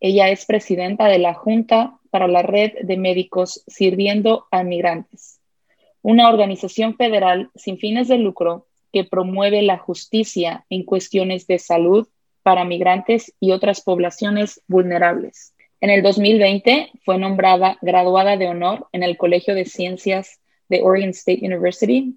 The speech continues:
debido a su liderazgo durante la pandemia del covid diecinueve. Bienvenida, doctora. Es un honor tenerla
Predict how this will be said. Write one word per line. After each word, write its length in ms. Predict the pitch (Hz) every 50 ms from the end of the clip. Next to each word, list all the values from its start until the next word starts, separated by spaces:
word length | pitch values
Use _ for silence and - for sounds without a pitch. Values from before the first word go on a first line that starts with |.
| _ _
debido 440 | 202 175 180 175 196 190 202 202 196
a 60 | 185
su 180 | 185 - 196 180
liderazgo 680 | 180 180 175 180 180 190 208 214 - - 233 220 240 262
durante 380 | 190 190 180 180 180 175 180
la 160 | 170 170 165 -
pandemia 640 | 175 170 175 185 185 190 190 190 190 196 220 - _
del 220 | _ - 170 170 -
covid 320 | - 180 175 185 165 _
diecinueve. 600 | - 180 - _ - - - - - - - _ _ _
Bienvenida, 500 | - 196 202 196 202 202 208 202 202 202
doctora. 600 | 190 190 185 _ - 190 180 180 175 175 175 - _
Es 160 | - 180 -
un 100 | 214 202
honor 320 | 190 190 185 196 202 208 -
tenerla 540 | - 202 190 185 180 180 185 185 190 -